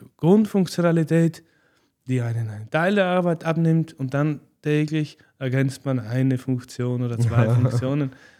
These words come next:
Speaker 1: daran und das Skript sozusagen kann man dann immer als Work in Progress betrachten. Das wird immer wieder angepasst und dafür ist aber aus meiner Sicht die, diese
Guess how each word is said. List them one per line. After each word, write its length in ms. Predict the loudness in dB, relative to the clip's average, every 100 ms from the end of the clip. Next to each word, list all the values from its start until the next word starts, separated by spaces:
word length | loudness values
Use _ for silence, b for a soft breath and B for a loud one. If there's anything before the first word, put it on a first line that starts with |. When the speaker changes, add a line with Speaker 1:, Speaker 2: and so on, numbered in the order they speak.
| B
Speaker 1:
daran 360 | -6 -2 -2 -2
und 160 | -4 -6
das 120 | -10
Skript 440 | -6 -4 -6 -14 _ _ _
sozusagen 580 | -10 -8 -4 -2 -2
kann 200 | -4 -2
man 340 | 0 0 -2 -2
dann 480 | -2 -2 -2 -8 -14
immer 300 | -4 0 0
als 340 | -2 -6 -10 -10 -2
Work 240 | -2 0
in 120 | -4
Progress 460 | 0 0 0 -4 -10
betrachten. 540 | -14 -12 -10 -12 -14
Das 140 | -14 -12
wird 140 | -6
immer 220 | -6 -4
wieder 200 | -6 -8
angepasst 680 | -8 -8 -8 -8 -10 -12 _ _
und 180 | -16 -6
dafür 240 | -4 -2
ist 220 | -6 -8 -20 _ _
aber 380 | -8 -6 -4 -6
aus 140 | -8 -2
meiner 280 | 2 2 2
Sicht 420 | 0 -2 -4 -12
die, 80 | -12
diese 440 | -10 -10 -10